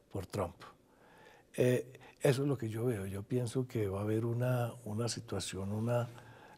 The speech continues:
eh, eh, de cierta inestabilidad de, de seguridad política a, a raíz de, de lo que el presidente comience a hacer, ¿no?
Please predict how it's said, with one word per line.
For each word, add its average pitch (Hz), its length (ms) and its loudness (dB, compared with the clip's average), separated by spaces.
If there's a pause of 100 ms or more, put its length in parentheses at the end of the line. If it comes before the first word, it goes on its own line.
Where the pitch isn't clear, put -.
eh, 117 240 4
eh, 113 220 2 (380)
de - 60 -4
cierta 127 320 4
inestabilidad 110 880 2 (340)
de, 139 240 -2
de 139 180 2
seguridad 120 920 4 (440)
política 120 680 2 (420)
a, 104 280 0
a 101 200 -2
raíz 101 380 -2
de, 107 320 2 (340)
de 120 100 0
lo 107 120 0
que - 100 -4
el 95 60 -4
presidente 104 500 -2
comience 101 400 -2
a 98 40 -2
hacer, 90 240 -6 (460)
¿no? 98 260 -6